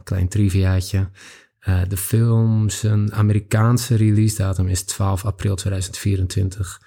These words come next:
Eh, de historische Civil War in Amerika begon precies honderddrieënzestig jaar daarvoor, op die datum, twaalf april.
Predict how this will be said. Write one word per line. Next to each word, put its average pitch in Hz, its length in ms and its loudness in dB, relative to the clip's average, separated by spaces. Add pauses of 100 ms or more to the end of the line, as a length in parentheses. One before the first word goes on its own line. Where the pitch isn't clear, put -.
(360)
Eh, 87 440 0
de 92 560 -2 (140)
historische 110 1120 0 (240)
Civil 104 460 2
War 101 300 2
in 98 180 2
Amerika 95 760 0 (400)
begon 90 580 0
precies - 500 0
honderddrieënzestig 95 1200 0
jaar 90 540 0 (300)
daarvoor, 90 680 -2 (380)
op 90 220 -2
die 85 320 0 (120)
datum, 87 500 -2
twaalf 92 320 -8
april. 95 500 -4